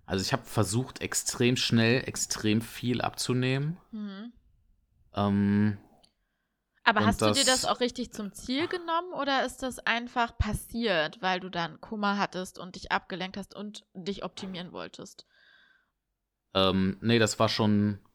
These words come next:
Speaker 1: das war sehr gezielt. Okay, du
Speaker 2: Okay.
Speaker 1: musst jetzt, du musst jetzt abnehmen, du musst jetzt, äh, mit meinem Lebenslauf auch vorankommen.
Speaker 2: Mhm.
Speaker 1: Und, äh, <clears throat> bei meinem,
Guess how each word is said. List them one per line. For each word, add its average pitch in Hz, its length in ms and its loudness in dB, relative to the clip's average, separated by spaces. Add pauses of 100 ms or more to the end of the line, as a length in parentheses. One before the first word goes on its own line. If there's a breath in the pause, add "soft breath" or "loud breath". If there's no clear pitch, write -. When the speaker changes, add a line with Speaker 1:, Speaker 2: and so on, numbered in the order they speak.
(160)
Speaker 1:
das 117 180 -2
war 123 120 4
sehr 107 140 4
gezielt. 98 540 0
Okay, 247 240 0
du 98 60 0
Speaker 2:
Okay. 101 80 2
Speaker 1:
musst 110 200 0
jetzt, - 460 0
du 104 60 2
musst 113 240 4
jetzt - 260 2
abnehmen, 113 640 2
du 92 80 -6
musst 104 260 0
jetzt, - 520 -2 (580 soft breath)
äh, 87 400 4 (880)
mit - 220 -2
meinem 92 460 2 (140)
Lebenslauf 92 720 2
auch 90 280 -2
vorankommen. 95 800 -2 (220)
Speaker 2:
Mhm. 196 440 -18 (840 loud breath)
Speaker 1:
Und, 98 420 4
äh, 95 400 2 (440)
<clears throat> 165 400 8 (280)
bei 98 280 -2
meinem, 90 440 0